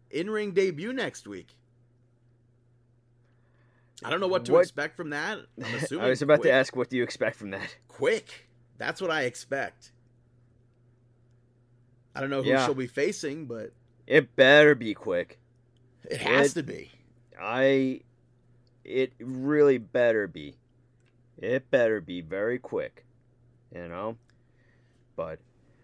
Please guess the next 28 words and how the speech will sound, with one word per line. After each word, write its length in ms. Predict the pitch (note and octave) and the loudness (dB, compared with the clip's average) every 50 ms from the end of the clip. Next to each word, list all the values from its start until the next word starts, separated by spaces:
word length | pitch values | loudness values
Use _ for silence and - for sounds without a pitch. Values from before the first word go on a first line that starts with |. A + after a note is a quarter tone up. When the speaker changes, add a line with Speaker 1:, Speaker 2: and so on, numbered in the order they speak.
| _ _ _ _ _ _ _ _ _ - | _ _ _ _ _ _ _ _ _ -6
Speaker 2:
yeah. 120 | C3 C#3 D3 | -2 -2 -2
Speaker 1:
After 200 | F#3 D3+ D#3 D3+ | -2 -4 -6 -4
that, 400 | C#3+ D3+ E3 F3+ G3 G3+ C#3 A#2+ | -4 -4 -4 -4 -4 -6 -6 -6
Raquel 340 | D3 C#3+ C#3 - E3 D#3+ E3+ | -8 -10 -8 -4 -4 -4 -2
Gonzalez 640 | D3+ D#3 D3 C3 A#2+ C#3 C#3 D#3 E3+ F3 F3+ E3+ - | -2 -4 -6 -6 -4 -4 -2 0 0 0 -2 -2 -6
picked 220 | - E3+ D3+ B2+ | -10 -12 -12 -12
up 100 | D3 C#3+ | -12 -10
the 80 | C#3+ C3 | -10 -6
victory 380 | B2 D3+ D#3 - - D#3 D3 | -4 -4 -4 -4 -4 -6 -6
over 180 | D3 C#3+ C3+ C3 | -4 -4 -6 -8
Jessi 480 | B2 G#2+ B2+ C#3 C#3 C3+ - C#3+ A#2+ | -8 -6 -8 -6 -6 -6 -8 -12 -12
Kamea. 760 | - - A#2 G2+ G#2+ A2+ A#2+ C#3 E3+ F#3 F#3+ F3 F3 F3+ F#3 F3+ _ _ _ _ _ _ _ _ _ _ _ _ | -12 -14 -14 -12 -10 -8 -6 -4 -2 -2 -2 -2 -4 -4 -6 -8 _ _ _ _ _ _ _ _ _ _ _ _
Decent 360 | - E3 G#3 F3+ - F#3+ D#3+ D3 | -4 -2 -2 -2 -4 -6 -6 -6
match. 600 | D#3 D#3+ E3+ F3+ G#3+ G#3 - - - - - _ - | -4 -4 -4 -4 -4 -6 -10 -14 -14 -16 -18 _ -18
I 100 | - B2+ | -14 -10
think 180 | C3 D3 D3 | -6 -4 0
Speaker 2:
Yeah, 80 | E3 A3+ | 0 2
Speaker 1:
it 40 | D#3+ | 2
was 80 | D3 C3+ | 4 6
Speaker 2:
Jessi 120 | D#3+ A3 | 6 6
Speaker 1:
safe 200 | - D#3+ D#3+ D#3 | 6 6 0 0
to 60 | - C3 | 0 -4
Speaker 2:
Kame- 100 | C#3+ D3 | -4 -4
Speaker 1:
assume 400 | C#3 C3 - - D3 D3 D3 C#3+ | -4 -6 -6 -6 -6 -6 -6 -6
the 100 | C3+ A#2+ | -8 -8
outcome 380 | A#2 B2 A#2+ A2 - C3 B2 | -6 -8 -8 -10 -12 -12 -12
of 120 | A#2 G#2+ G#2 | -12 -10 -8
this. 420 | A2+ A#2 D#3 F3+ - - - - | -8 -8 -8 -8 -12 -16 -20 -20